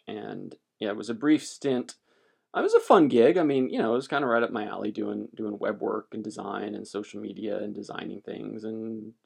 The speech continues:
do, redoing the website and blah, blah, blah. Um, stuff I'd been doing for years,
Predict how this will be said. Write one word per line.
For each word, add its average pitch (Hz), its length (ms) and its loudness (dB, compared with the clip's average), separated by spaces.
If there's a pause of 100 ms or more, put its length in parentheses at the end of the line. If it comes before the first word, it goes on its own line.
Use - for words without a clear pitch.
(100)
do, 104 160 -14
redoing 117 460 -4
the 107 80 -6
website 104 640 -4
and 107 180 -10 (560)
blah, - 200 -2
blah, - 120 -4
blah. - 240 -6 (1040)
Um, 92 420 -4
stuff 156 260 6
I'd 117 100 6
been 117 140 2
doing 110 200 -2
for 110 120 -8
years, 110 560 -6